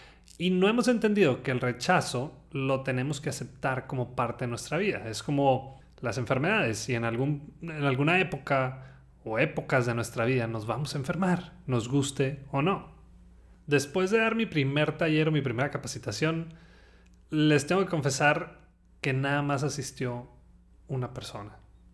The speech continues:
<laughs> Alguna vez conté esta historia en una entrevista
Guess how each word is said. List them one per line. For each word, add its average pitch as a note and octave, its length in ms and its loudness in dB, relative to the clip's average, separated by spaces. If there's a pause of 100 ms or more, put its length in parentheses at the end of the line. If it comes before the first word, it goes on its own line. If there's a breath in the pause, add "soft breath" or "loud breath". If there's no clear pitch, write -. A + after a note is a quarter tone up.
(140)
<laughs> - 960 -10
Alguna D#3+ 320 4
vez G3+ 140 4
conté G3+ 320 4
esta E3 200 4
historia C#3 540 4
en B2 100 -2
una C3+ 100 0
entrevista B2+ 720 -2